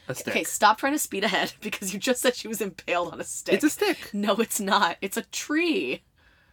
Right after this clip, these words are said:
Speaker 1: It's not a tree.
Speaker 2: It is a tree.
Speaker 1: It's a small
Speaker 2: It is
Speaker 1: tree.
Speaker 2: attached to the ground.
Speaker 1: Is
Speaker 2: She
Speaker 1: that what
Speaker 2: doesn't
Speaker 1: makes a tree?
Speaker 2: Yes.
Speaker 1: All right,
Speaker 2: It
Speaker 1: it's
Speaker 2: has
Speaker 1: a
Speaker 2: roots
Speaker 1: tree.
Speaker 2: in the ground. She doesn't fall onto a stick. She falls onto a, sh-, like, scrubby little tree.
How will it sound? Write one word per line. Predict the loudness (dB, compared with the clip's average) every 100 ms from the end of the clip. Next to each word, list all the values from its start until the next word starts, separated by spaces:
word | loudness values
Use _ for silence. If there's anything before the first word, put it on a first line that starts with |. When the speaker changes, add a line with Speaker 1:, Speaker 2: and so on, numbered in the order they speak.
| _ -2
Speaker 1:
It's | 2
not | 2
a |
tree. | 2 -4 -2 -2 -4 -10 -6
Speaker 2:
It | -4
is | -4
a | -4
tree. | -6 -6 -4 -6 -6 -12 -20 _ _
Speaker 1:
It's | 0
a | 0
small | -2 -2 2 4
Speaker 2:
It | 2
is | 2
Speaker 1:
tree. | 0
Speaker 2:
attached | 0 0 0 -2 -6
to | -8
the | -6
ground. | -6 -6 -8 -10 -14 -14 _ _ -4
Speaker 1:
Is | 0
Speaker 2:
She |
Speaker 1:
that |
what | 2
Speaker 2:
doesn't | 2
Speaker 1:
makes | 0 -2
a |
tree? | -2 0 0 -6
Speaker 2:
Yes. | -2 2 2 2 0 0 -6 -14 _
Speaker 1:
All | 2
right, | 4
Speaker 2:
It | 4
Speaker 1:
it's | 2
Speaker 2:
has | 2
Speaker 1:
a | 2
Speaker 2:
roots | 2 2
Speaker 1:
tree. |
Speaker 2:
in | 0
the | 2
ground. | 0 0 -8 -6
She | -2
doesn't | -2 -2
fall | -2 4 4
onto | 4 0 0
a |
stick. | -2 -2 -2 -4 -6
She | -6 -6
falls | -4 0 2 2
onto | -2 -2 -2 -4
a, | -6 -6 -8
sh-, | -10 -8
like, | -6 -8 -12 -20 -20 _
scrubby | -4 -2 2 2 4 0
little | 0 -4
tree. | -6 -8 -8 -8 -10 -14